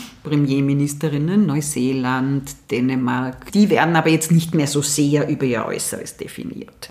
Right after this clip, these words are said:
Nicht mehr so sehr. Man darf nicht zufrieden sein, ja. Es, wir sind weit weg von dem, was wir möchten, dass zweiundfünfzig Prozent der Gesellschaft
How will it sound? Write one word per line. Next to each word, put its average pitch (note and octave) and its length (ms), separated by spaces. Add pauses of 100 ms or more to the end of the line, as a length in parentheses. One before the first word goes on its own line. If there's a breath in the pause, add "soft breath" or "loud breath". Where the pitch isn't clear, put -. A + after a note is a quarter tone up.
Nicht E3 260
mehr D#3+ 220
so E3 340
sehr. D#3 680 (380)
Man C#3 160
darf C#3+ 220
nicht - 460
zufrieden C#3 400
sein, A#2 240
ja. C#3+ 200
Es, D#3+ 200
wir C#3+ 80
sind D3 240
weit C3+ 340
weg D3 220
von D3 180
dem, D3 300
was D3 180
wir C3 160
möchten, C3+ 540
dass A#2+ 180
zweiundfünfzig C3 600
Prozent B2+ 400
der - 80
Gesellschaft C3+ 580